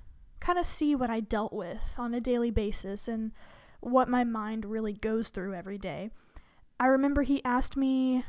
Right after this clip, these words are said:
exactly, like I said, what goes on in my brain and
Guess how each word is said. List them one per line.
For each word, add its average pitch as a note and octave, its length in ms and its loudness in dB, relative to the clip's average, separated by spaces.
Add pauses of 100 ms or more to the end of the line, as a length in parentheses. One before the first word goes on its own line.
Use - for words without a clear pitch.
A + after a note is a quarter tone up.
(140)
exactly, C#4 720 2
like B3 200 2
I B3 60 -2
said, B3 200 0
what B3+ 220 0
goes B3 240 2
on B3+ 200 2
in C4+ 100 0
my C4 120 0
brain A3+ 520 -2
and A3 440 -6